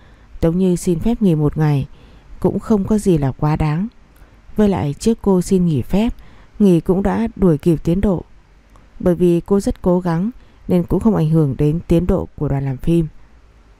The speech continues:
Nhân viên công tác khác trong đoàn làm phim đều ở bên cạnh nhìn, cảm thấy ông cụ Hải này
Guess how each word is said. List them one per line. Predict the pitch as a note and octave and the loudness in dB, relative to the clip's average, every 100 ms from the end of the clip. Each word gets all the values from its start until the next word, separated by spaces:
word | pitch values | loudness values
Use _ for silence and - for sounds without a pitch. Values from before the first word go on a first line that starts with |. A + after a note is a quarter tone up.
| - _ - | -20 _ -4
Nhân | F#3 E3+ | 0 2
viên | E3+ E3 D#3 | 2 0 0
công | F3 D#3 | -2 -2
tác | - G#3 A3 | -2 -4 -2
khác | A3+ A#3 | -4 -4
trong | - G3+ | -2 -2
đoàn | F3 D3 | 0 0
làm | C3+ | 0
phim | F#3 F3+ E3+ - - - - - | 2 2 0 -10 -20 -20 -6 -2
đều | F#3+ | 0
ở | F3 D#3 - | 0 -2 0
bên | G#3+ | 0
cạnh | G#3 F#3+ E3+ | 0 -2 2
nhìn, | E3+ D#3 C#3+ - - - - | 4 2 0 -10 -20 -20 -8
cảm | - F#3+ | -2 -2
thấy | F3+ | 0
ông | F#3+ A3 | -2 -2
cụ | G3 F#3 | -2 -2
Hải | F3 C#3+ | 0 0
này | D3+ D3+ | 0 -2